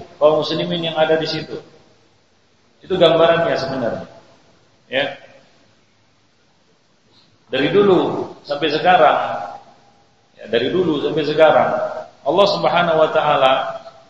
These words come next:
ya, menguasakan kepemimpinan satu negeri itu kepada seseorang yang memang cocok dengan kondisi masyarakatnya.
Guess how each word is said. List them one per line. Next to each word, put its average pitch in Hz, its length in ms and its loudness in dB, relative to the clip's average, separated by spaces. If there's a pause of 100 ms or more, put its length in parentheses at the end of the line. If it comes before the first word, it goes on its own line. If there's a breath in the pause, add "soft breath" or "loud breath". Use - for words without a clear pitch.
(840)
ya, - 400 -6
menguasakan 180 1120 0 (2000)
kepemimpinan 175 640 2
satu 170 240 -2
negeri 165 400 -2
itu 180 160 -4
kepada 165 680 -2 (1800)
seseorang 170 640 2
yang 180 160 -2
memang 196 640 -2
cocok - 800 0
dengan 196 240 -4
kondisi 180 480 -2
masyarakatnya. 175 800 -2